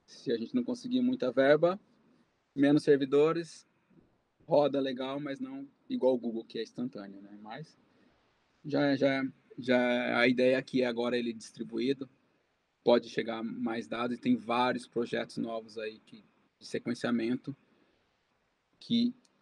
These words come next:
a tendência é aumentar exponencialmente. Só pra vocês terem uma ideia, o, o arquivo de proteínas, que é o Unipark da quantidade de sequência, quando eu entrei, tava com cento e setenta e cinco milhões.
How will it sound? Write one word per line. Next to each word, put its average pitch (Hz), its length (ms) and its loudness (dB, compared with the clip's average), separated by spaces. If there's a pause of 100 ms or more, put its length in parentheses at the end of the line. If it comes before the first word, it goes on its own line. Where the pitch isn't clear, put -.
(180)
a 120 100 -4
tendência 120 540 2
é 117 200 4
aumentar 117 460 -2
exponencialmente. 113 720 -6
Só 113 100 0
pra 127 160 0
vocês 120 280 0
terem 120 200 2
uma 113 140 0
ideia, 110 480 2 (800)
o, 143 240 2
o 117 80 6
arquivo 135 400 6
de 123 100 -2
proteínas, 117 920 4 (360)
que - 80 -2
é 107 80 4
o 98 240 0
Unipark 110 760 0
da 107 100 -6
quantidade 107 440 -4
de - 60 -18
sequência, 120 460 -4
quando 120 200 2
eu 120 120 2
entrei, 120 440 4 (1000)
tava 120 220 4
com 123 180 4
cento 147 720 2
e 147 340 -6
setenta 123 600 -6
e 110 60 -6
cinco - 360 -8
milhões. 101 840 0